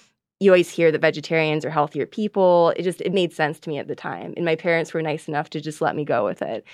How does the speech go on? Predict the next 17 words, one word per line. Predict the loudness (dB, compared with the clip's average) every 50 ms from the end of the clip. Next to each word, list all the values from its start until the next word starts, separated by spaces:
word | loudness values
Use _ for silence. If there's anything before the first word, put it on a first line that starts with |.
| -20 -20 -20 -20 -20
So | _ 0 2 2
I | 2
stopped | 4 4 2 2 2 0
eating | -4 -4 -2 -2
meat | 0 0 0
when | 0 -2 -2
I | -2
was | -4 -4
seven, | -4 -2 -2 -2 -2 -4 -6 -6 -6 -6 -4
and | -2 0 2 2 2 0 0 -2 -4 -6 -12 _ _
everyone | -2 0 2 2 2 2
thought | 2 2 2 2
it |
was | 2 0 -2
a | -2
phase, | 2 4 4 4 4 2 -2 -2
but | 0 2 4 4 4 2 0